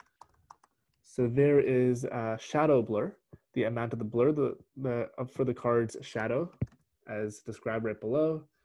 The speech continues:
So let's go ahead and say twenty. And actually, instead of guessing what is available to us, if we go ahead and command click inside of, uh, card highlight, you'll see that it's a subclass of a card.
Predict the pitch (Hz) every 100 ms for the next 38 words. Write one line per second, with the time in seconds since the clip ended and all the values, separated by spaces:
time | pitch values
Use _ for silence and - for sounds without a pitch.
0 | _ _ _ - 127 143 127 123 120 -
1 | 98 - 170 165 165 165 _ _ _ _
2 | 147 233 247 151 139 127 175 113 117 131
3 | 127 113 113 117 - 113 110 104 120 117
4 | 113 101 113 107 104 113 190 190 202 147
5 | 123 123 113 - 113 110 113 113 - 113
6 | - 113 - 104 104 107 104 104 107 104
7 | 101 104 - _ _ _ _ _ _ -
8 | 185 151 104 98 101 123 156 127 127 180
9 | 185 156 135 131 127 - 135 135 127 127
10 | 110 - - 135 104 95 151